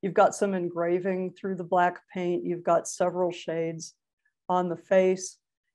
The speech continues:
And to me, that complex of, of colors suggests that, that this is from the fourteen hundreds. And then look what he's got on his head. Just these three stripes are almost certainly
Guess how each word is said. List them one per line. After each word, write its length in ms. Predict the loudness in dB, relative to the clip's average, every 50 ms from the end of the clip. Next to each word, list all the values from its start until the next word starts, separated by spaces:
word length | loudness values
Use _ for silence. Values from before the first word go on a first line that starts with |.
| _ _ _
And 500 | -2 0 0 0 0 0 -2 -2 -4 -8
to 140 | -8 -6 -4
me, 580 | -2 0 0 0 0 2 2 2 0 0 0 0 0
that 300 | 2 4 4 2 2 -2 _ _ _ _ _ _ _ _ _ _ _ _ _ _ -10
complex 760 | 0 2 2 2 2 0 2 4 4 4 4 0 -6 -4 -2
of, 400 | -2 0 0 -2 -4 -6 -10 -14 -20 _ _ _ _ -2
of 200 | 0 0 0 -2 -6 _ _ _ _ _ _ -2
colors 460 | 4 6 6 6 6 4 2 0 -4
suggests 500 | -4 -4 0 0 0 0 0 -4 -8 -6 -4
that, 160 | -4 -4 -4 -6 -12 _ _
that 160 | -8 -6 -4
this 160 | -4 -2 -2
is 100 | -4 -4
from 240 | -4 -4 -4 -4 -4
the 80 | -6 -8
fourteen 460 | -4 -4 -4 -4 -4 -4 -6 -6 -6
hundreds. 460 | -6 -8 -6 -6 -6 -6 -8 -10 -16 _ _ _ _ _ _ _ _ _ _ _ _ _ -4
And 160 | -2 -2 0
then 160 | 0 2 4
look 240 | 4 2 2 2 4
what 320 | 6 6 6 6 4 -2 _ _ _ _ _ _ _ _ _ _ _
he's 220 | -4 -2 -2 -4
got 380 | -6 -4 -2 -2 -2 -2 -4 -6 _ -10
on 160 | -8 -6 -4
his 280 | -4 -4 -6 -8 -12 -16 _ _ _ _ _ _ _
head. 480 | 0 2 4 6 6 4 2 0 -6 -12 _ _ _ _ _ -12
Just 220 | -10 -10 -10 -6 -4
these 180 | -4 -4 -6
three 260 | -8 -6 -2 -2 -2 -2
stripes 600 | -2 -6 -2 2 4 4 4 4 0 -2 0 0
are 100 | 2 4
almost 500 | 4 4 4 4 2 2 0 -2 -6 -4
certainly 680 | -2 -2 -2 -2 -2 -4 -4 -4 -2 -2 -4 -4 -6